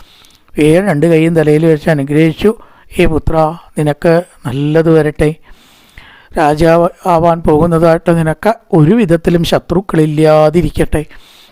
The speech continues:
അഥവാ വല്ല ശത്രുക്കളും ഉണ്ടെങ്കിൽ അവർ തോൽക്കട്ടെ." അങ്ങനെ അത്ര ഈ ക്ഷത്രിയന്മാരുടെ അനുഗ്രഹം ഇപ്പം നമ്മൾ കണ്ടാൽ പറയാറുണ്ടോ? "നിനക്ക് വല്ല ശത്രു ഉണ്ട് അച്ഛാ, ഒക്കെ നശിക്കട്ടെ കേട്ടോ," അവൻ പറയാറില്ല.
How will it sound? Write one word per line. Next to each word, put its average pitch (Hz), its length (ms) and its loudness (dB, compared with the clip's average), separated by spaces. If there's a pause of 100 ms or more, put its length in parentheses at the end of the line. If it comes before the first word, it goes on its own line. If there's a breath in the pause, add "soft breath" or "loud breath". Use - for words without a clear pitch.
(160 soft breath)
അഥവാ 156 300 2 (140)
വല്ല 196 160 0
ശത്രുക്കളും 185 600 0
ഉണ്ടെങ്കിൽ 175 360 -2
അവർ 170 120 0 (120)
തോൽക്കട്ടെ." 156 560 -2 (540)
അങ്ങനെ 196 160 0
അത്ര 175 200 -4
ഈ 165 80 0
ക്ഷത്രിയന്മാരുടെ 190 800 0
അനുഗ്രഹം 180 320 -2
ഇപ്പം 196 140 -2
നമ്മൾ 180 300 -2
കണ്ടാൽ 196 260 2
പറയാറുണ്ടോ? 170 540 0 (400 loud breath)
"നിനക്ക് 165 280 -2
വല്ല 196 140 0
ശത്രു 180 400 0
ഉണ്ട് 185 120 0
അച്ഛാ, 175 200 0
ഒക്കെ 175 160 -4
നശിക്കട്ടെ 165 500 -2
കേട്ടോ," 160 240 -2
അവൻ 165 120 -2 (140)
പറയാറില്ല. 156 480 0